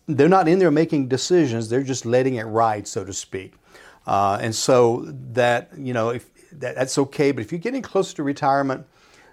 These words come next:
talk to us, uh, because you can't afford a thirty percent drop um, you know, a year away from retirement or two years away from retirement. So that's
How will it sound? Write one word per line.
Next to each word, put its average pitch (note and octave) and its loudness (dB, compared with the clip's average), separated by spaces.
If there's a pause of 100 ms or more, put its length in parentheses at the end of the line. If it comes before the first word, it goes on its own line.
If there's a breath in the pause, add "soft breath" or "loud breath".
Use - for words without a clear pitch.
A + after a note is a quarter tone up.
(160)
talk G3 0
to D3 -2
us, G2 -4
uh, A2 -4
because A2 -4
you E3+ -6
can't F#3+ -4
afford D#3 0
a A#2+ 2
thirty C3+ -2
percent A#2+ -10
drop A2 0 (380 loud breath)
um, G#2 0
you A#2 -8
know, G#2 -4 (140)
a A2+ -6
year A#2+ -4
away A2+ 0
from G#2 -12
retirement G2+ -4
or - -20
two - -12
years G2+ -6
away F#2+ -8
from - -16
retirement. G2 -4
So A#2 -2
that's - -10